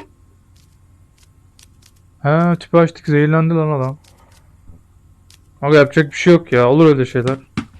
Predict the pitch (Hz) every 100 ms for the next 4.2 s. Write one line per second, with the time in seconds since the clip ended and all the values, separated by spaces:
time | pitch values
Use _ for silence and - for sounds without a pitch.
0 | _ _ _ - 151 147 127 123 120 120
1 | 120 - 123 120 123 123 113 _ _ _
2 | _ - - - - _ _ _ _ _
3 | _ - _ _ _ - 180 165 - 190
4 | 160